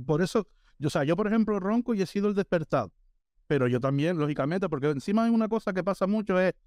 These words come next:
"No, tú y tú que roncas, duermen juntos al final". Y es, eh, a ver, o sea, ¿qué solución de mierda es esa?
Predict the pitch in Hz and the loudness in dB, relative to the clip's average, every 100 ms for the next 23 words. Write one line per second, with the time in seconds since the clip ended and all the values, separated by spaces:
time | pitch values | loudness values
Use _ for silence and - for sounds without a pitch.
0 | _ _ _ _ 196 220 160 - 226 214 | _ _ _ _ -2 -2 -2 -4 -4 -2
1 | 233 - 220 220 262 269 277 262 - 160 | -4 0 0 2 0 0 -2 -2 -6 -2
2 | 208 214 220 208 233 233 226 220 214 202 | 0 2 0 0 -2 -2 -2 -2 0 0
3 | 165 113 - _ _ _ - 117 113 - | 0 -4 -10 _ _ _ -2 0 0 -2
4 | 113 107 104 110 175 - _ _ _ _ | -2 0 0 2 2 0 _ _ _ _
5 | - 120 127 147 143 139 151 156 156 156 | -6 -2 -2 -2 -2 0 -2 0 0 0
6 | 156 147 135 123 - 131 | 0 0 0 -4 -4 -12